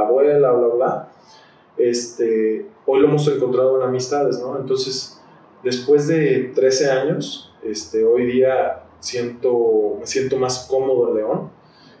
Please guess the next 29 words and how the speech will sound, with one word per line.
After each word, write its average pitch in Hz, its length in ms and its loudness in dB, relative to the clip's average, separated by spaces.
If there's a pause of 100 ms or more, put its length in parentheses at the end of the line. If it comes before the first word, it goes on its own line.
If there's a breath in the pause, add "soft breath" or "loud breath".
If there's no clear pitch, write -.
(140 loud breath)
Y 120 480 -4
para 113 320 -2
mí, 147 260 0
pues, - 180 -2
es, 127 280 -2
es 127 100 -2
mi 139 140 -2
casa, 143 400 -4
¿no? 143 260 -2
Al 143 80 -4
final 123 300 -6
del 143 160 0
día 139 180 4
dicen, 143 500 -2
hay 139 100 0
un 147 120 -2
dicho, 127 340 -4
no 107 80 -8
sé - 160 -16
cómo 101 220 -6
va 95 140 -4
muy 104 160 -8
bien, 160 320 0
pero 120 200 4
es 120 100 -2
como 120 280 -8
que 113 140 -4
no 120 180 -4
eres, 127 380 -4